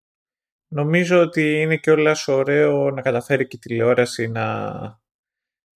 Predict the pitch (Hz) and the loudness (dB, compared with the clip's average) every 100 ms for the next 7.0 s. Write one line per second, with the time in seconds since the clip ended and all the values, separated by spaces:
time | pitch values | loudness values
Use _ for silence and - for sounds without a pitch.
0 | - 117 104 - - 123 123 117 107 107 | -14 -10 -10 -8 0 4 4 2 -2 -10
1 | 107 104 104 110 - 101 - 113 113 101 | -8 -6 -6 -12 -12 -14 -12 -8 -6 -8
2 | 110 _ _ _ - 117 110 107 113 107 | -12 _ _ _ -4 2 4 2 -2 -4
3 | - 95 98 - - 107 - _ _ _ | -4 -4 -2 -4 -6 -8 -14 _ _ _
4 | _ _ _ _ _ _ _ _ _ _ | _ _ _ _ _ _ _ _ _ _
5 | _ _ _ _ _ _ _ - 123 127 | _ _ _ _ _ _ _ 0 2 2
6 | 123 123 117 127 120 110 135 131 113 | 0 0 2 2 2 2 -6 -8 -6